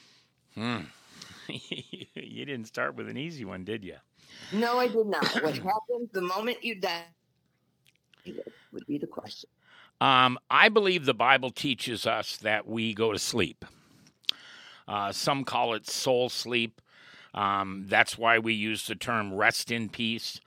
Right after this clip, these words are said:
Speaker 1: Uh, that's why, uh, when you and I talked earlier this week about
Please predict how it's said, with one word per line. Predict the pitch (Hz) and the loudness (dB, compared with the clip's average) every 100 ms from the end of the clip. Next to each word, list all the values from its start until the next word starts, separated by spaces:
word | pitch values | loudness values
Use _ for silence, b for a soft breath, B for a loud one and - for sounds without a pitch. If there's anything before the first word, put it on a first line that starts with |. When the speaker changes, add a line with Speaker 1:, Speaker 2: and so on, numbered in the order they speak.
| B B B B B | B B B B B
Speaker 1:
Uh, | 98 101 | -6 -4
that's | 101 107 - | 0 0 0
why, | 117 113 107 104 | -2 0 2 2
uh, | 101 95 | 0 -2
when | 90 107 | -4 -2
you | 113 110 | 0 0
and | |
I | 104 98 | 0 0
talked | - 107 - | 2 0 2
earlier | 110 110 107 101 | -2 -2 0 -2
this | 98 101 - | -2 -4 -2
week | 110 107 | -2 -2
about | 104 92 87 | -2 -2 -2